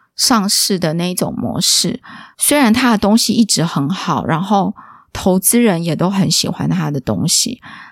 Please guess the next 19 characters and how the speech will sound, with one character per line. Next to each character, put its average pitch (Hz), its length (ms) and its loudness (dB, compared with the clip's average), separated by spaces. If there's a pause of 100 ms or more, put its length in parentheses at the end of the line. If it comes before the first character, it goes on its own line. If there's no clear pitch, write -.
(140)
但 254 180 4
是 262 240 2
当 226 440 0
时 - 640 0 (400)
疫 240 180 6
情 165 260 2
的 160 140 -2
时 - 220 0
候， 180 200 0
外 214 260 2
在 190 320 0
的 170 160 -2
大 170 240 0
环 147 260 -2
境 156 260 0
是 165 200 0
不 - 180 -2
好 - 300 -6
的 - 260 -12